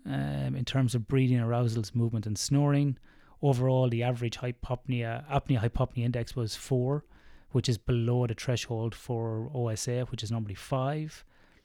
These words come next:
Um, but in those people who did have a high, um, apnea, hy-, uh, hy-, ap-, bleh, apnea-hypopnea <laughs> index, A H I,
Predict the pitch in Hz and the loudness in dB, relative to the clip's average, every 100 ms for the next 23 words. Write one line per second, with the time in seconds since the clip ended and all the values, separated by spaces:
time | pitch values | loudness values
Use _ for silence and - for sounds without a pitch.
0 | _ _ - 120 113 110 107 127 113 117 | _ _ -8 -4 -2 -2 2 2 4 4
1 | 151 151 - 131 127 - 123 123 120 117 | 4 4 2 2 0 -2 0 2 0 -2
2 | 139 _ 135 113 113 117 113 - - 127 | -8 _ 2 2 0 -2 -4 -6 -4 0
3 | 123 120 120 117 _ _ _ _ - 143 | 0 -2 -4 -8 _ _ _ _ -10 -8
4 | 117 117 117 117 127 - _ _ _ _ | -6 -8 -8 -10 -12 -16 _ _ _ _
5 | _ 127 - 120 101 - 120 120 - - | _ -4 -2 -2 -4 -8 -10 -10 -14 -14
6 | - _ - 143 _ _ _ - 113 113 | -16 _ -4 -4 _ _ _ -6 -2 -2
7 | 131 156 123 - - 131 127 123 - - | -2 -4 -4 -2 0 0 0 2 6 6
8 | - 131 127 113 85 - - 117 117 127 | 6 4 4 4 2 0 0 2 2 2
9 | 156 196 | 0 0